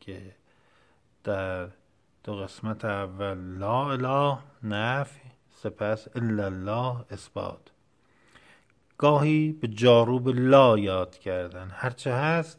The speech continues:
این نهنگ لا یا جاروب لا در اندیشه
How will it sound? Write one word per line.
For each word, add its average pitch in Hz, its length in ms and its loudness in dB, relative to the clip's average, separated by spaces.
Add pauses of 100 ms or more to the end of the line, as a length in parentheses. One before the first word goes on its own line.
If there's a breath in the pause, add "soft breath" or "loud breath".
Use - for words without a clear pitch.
(600 soft breath)
این 156 500 0 (840)
نهنگ 123 560 -2
لا 110 380 4
یا 101 200 -2
جاروب 107 640 -2
لا 110 420 0
در 104 220 -4
اندیشه 113 1000 -6